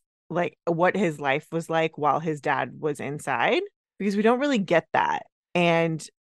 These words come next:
I feel like it's just, this movie is just painful to get through, 'cause it's, "Let's do this and let's do this." And, like, I understand there's an element of, like, you have to look at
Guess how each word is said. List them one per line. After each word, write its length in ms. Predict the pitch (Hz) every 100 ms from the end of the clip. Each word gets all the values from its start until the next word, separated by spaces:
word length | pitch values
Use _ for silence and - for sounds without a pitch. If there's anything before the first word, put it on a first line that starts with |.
| -
I 80 | 180
feel 260 | 175 196 190
like 240 | 180 165
it's 340 | 160 160 - - -
just, 840 | 196 180 180 180 - - - - _ _ -
this 280 | 185 233 247
movie 220 | 320 359
is 120 | 403
just 220 | - -
painful 640 | - - 165 165 165 151 156
to 100 | 147
get 240 | - - -
through, 300 | 117 87 - - - _ _
'cause 220 | - 196
it's, 320 | 175 170 - - _ _
"Let's 360 | 185 185 180 - -
do 220 | 196 196
this 340 | 170 123 135
and 160 | 156 160
let's 220 | 165 -
do 160 | - 175
this." 220 | 147 -
And, 80 | 165
like, 120 | 165
I 100 | 180
understand 680 | - 220 269 285 185 170 165
there's 120 | 165
an 60 | 139
element 320 | 156 160 156
of, 140 | 151
like, 280 | 151 139 135 -
you 280 | 156 165 196
have 200 | 170 -
to 100 | 180
look 220 | 156 156
at 120 | 151